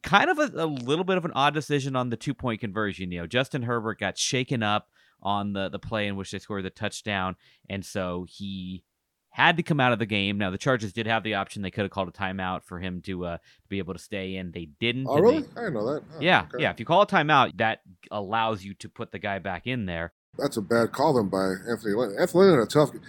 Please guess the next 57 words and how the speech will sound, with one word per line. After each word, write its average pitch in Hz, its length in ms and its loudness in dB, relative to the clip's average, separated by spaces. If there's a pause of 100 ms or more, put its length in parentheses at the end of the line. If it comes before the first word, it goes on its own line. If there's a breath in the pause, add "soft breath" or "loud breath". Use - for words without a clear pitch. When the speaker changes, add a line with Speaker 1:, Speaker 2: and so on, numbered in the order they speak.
(240 soft breath)
Speaker 2:
I - 60 4
can 202 120 6
see 220 160 6
why 185 160 12
they've, 147 160 12
they've 135 220 12
blown 151 240 8
so 147 100 0
many 131 160 8
leads 160 280 10
the 113 60 0
last 110 280 2
four 110 180 6
weeks. 104 220 2
He's 180 180 2
a, 120 240 6 (520 soft breath)
whew, 370 380 12 (120)
that, 160 240 6
that 175 180 12
clock 190 260 8
management 170 560 8
at 127 140 4
the 131 160 8
end 165 160 8
was, 107 340 2
uh, 113 260 4 (600 soft breath)
pretty 165 160 6
remarkable. 139 500 6 (100)
Wow, 160 160 6
so 160 100 2
you 196 60 6
could 180 100 8
have - 60 2
called 180 220 10
timeout 185 420 8
and 170 80 6
had 143 80 4
Herbert 170 200 12
back 156 240 6
in 185 140 6
there? 247 200 6
Speaker 1:
Could 180 120 0
have 170 100 -4
called 147 200 2
timeout 185 420 0
and 160 120 -6
had 139 180 -2
Herbert 160 340 -2
back 143 240 0
in 143 120 -4
there. 104 140 -2
Instead, 175 540 2
uh, 156 260 4 (360)
Speaker 2:
Instead, 190 360 12
they 202 80 12
said, 185 180 12
"Hey, 190 100 12